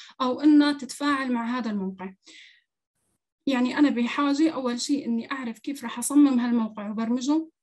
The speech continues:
تمام؟ بعدين كيف رح أرفعه أونلاين؟ عملية رفعه أونلاين هي تنقسم لقسمين، القسم الأول هو أنا يكون لموقع اسم عن طريقه الناس تتصفحه، يعني مثلا أنا فوت على جوجل كروم أو على فايرفوكس أو على إنترنت إكسبلورر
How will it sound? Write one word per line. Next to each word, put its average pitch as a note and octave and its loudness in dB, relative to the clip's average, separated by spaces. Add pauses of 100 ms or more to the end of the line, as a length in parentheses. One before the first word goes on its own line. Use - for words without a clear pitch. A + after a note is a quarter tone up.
(160)
تمام؟ B3+ 0 (220)
بعدين B3 0
كيف C#4+ -6
رح C#4+ -6
أرفعه C4+ -6
أونلاين؟ G#3 -4 (260)
عملية C#4 4
رفعه D4+ -2
أونلاين C4 0
هي C4+ -4 (720)
تنقسم C4+ -4
لقسمين، A#3 -4
القسم - 0
الأول A#3 -2
هو A#3+ -6
أنا C#4 0
يكون A#3+ -2
لموقع A#3 -2 (460)
اسم A3 -4 (420)
عن A#3 0
طريقه C#4 -2
الناس B3 -2
تتصفحه، C4 -4
يعني A3+ 0
مثلا B3 -2
أنا B3+ -4
فوت C#4 -8
على A3+ -2
جوجل A#3+ -4
كروم A#3 -4
أو A#3 -4
على A3+ -4
فايرفوكس B3 -8
أو B3 -6
على A3+ -2
إنترنت A#3+ -4
إكسبلورر A3 -8